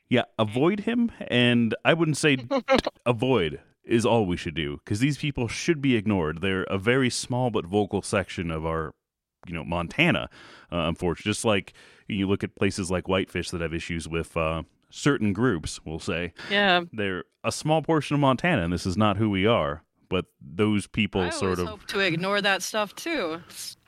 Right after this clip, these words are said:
Speaker 2: I always hoped that that was enough, but, it's, you know, sometimes that's frus-, very frustrating. It doesn't seem that that's enough sometimes. Wanna
Speaker 1: <laughs>
Speaker 2: pretend they're not there.
Speaker 1: Pretend they're not
Speaker 2: Wish I
Speaker 1: there.
Speaker 2: could do that still. It,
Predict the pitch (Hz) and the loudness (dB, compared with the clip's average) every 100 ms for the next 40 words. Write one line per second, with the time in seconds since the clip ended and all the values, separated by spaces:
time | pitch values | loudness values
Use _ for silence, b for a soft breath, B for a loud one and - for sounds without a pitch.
0 | 202 196 - 165 170 202 262 269 - 254 | -6 -6 -2 0 2 0 0 -4 -2 -4
1 | 277 - - 160 196 214 180 185 180 170 | -4 -8 -10 -8 -4 -4 -6 -10 -6 -6
2 | 156 - _ 135 143 - - - _ _ | -6 -10 _ -14 -14 -14 -16 -16 _ _
3 | _ _ _ _ _ - _ 175 156 123 | _ _ _ _ _ -20 _ -2 2 2
4 | 95 - 160 175 160 170 180 - - - | 2 -6 -6 0 2 2 0 0 -2 -4
5 | - 202 - 294 - 180 156 131 143 _ | -2 -2 0 -2 4 4 4 0 -8 _
6 | - 131 165 220 190 285 254 156 170 - | -14 -2 0 2 4 4 4 6 4 6
7 | 254 302 - 139 104 85 - - - - | 2 4 2 2 0 0 -2 -12 -18 -20
8 | - - 220 151 135 143 - 190 208 247 | 0 4 4 2 0 -4 -6 -8 -6 -6
9 | 196 202 - 190 151 - 160 220 254 247 | -12 -12 -12 -12 -12 -6 -4 -2 0 0
10 | 208 165 294 185 139 95 95 135 113 - | 0 -2 -2 0 2 0 -2 -2 0 0
11 | 139 127 123 | 2 2 2